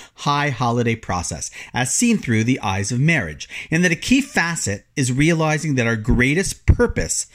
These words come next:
is to commit to others, to be there for others, to help others, to look back at life and realize that you impacted the life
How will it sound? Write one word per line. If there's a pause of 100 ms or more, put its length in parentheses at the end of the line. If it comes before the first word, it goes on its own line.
(200)
is
to
commit
to
others, (300)
to
be
there
for
others,
to
help
others,
to
look
back
at
life
and
realize (260)
that
you
impacted
the
life